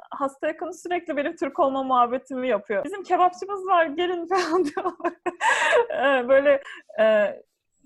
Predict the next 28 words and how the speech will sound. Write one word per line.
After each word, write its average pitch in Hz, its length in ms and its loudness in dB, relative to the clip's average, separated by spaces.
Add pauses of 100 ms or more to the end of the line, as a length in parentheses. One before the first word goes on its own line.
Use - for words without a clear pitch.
(120)
da-, 247 320 2
daha 311 180 2
kıdemli 277 360 0
bir 254 80 -10
doktor 349 380 0
vardı. 233 360 2 (340)
Onunla 254 320 0
konuşmak 277 380 -4
istemediler. 233 680 -2
"Biz 294 160 -10 (100)
Türk - 200 -2
doktoru 254 340 0
istiyoruz." 285 640 2 (560)
<laughs> - 600 -6
Çok, 320 120 -4 (520)
o 339 120 2
bayağı 320 300 6
komik 294 320 -2
gelmiş. 262 360 -8 (160)
Ee, 220 240 2
sonra 285 360 2
bir 277 100 -4
de 294 160 0
benim 285 200 -2
şansıma 349 520 -4
King's 311 300 -10
College'da, 320 760 -6
e, 202 300 0